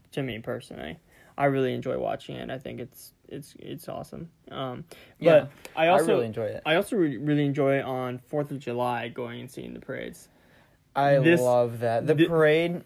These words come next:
Speaker 2: in Chanhassen is
Speaker 1: Yeah.
Speaker 2: pretty great.
Speaker 1: This last fourth of July, I went in a American flag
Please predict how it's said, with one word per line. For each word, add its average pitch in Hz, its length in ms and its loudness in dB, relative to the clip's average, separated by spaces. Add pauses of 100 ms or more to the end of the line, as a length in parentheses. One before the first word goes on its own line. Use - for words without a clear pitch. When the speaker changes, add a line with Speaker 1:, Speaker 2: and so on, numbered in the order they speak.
Speaker 2:
in 143 160 -2
Chanhassen 120 840 -4 (160)
is 113 500 -10
Speaker 1:
Yeah. 117 240 -10
Speaker 2:
pretty 147 200 -2
great. 107 320 -8 (320)
Speaker 1:
This 151 160 -6
last 147 240 -2
fourth 139 200 -10
of 135 100 -8
July, 123 320 -4
I 120 200 -6
went 117 300 -8 (100)
in 123 260 -10
a 113 460 -8
American 123 520 -6
flag 113 400 -8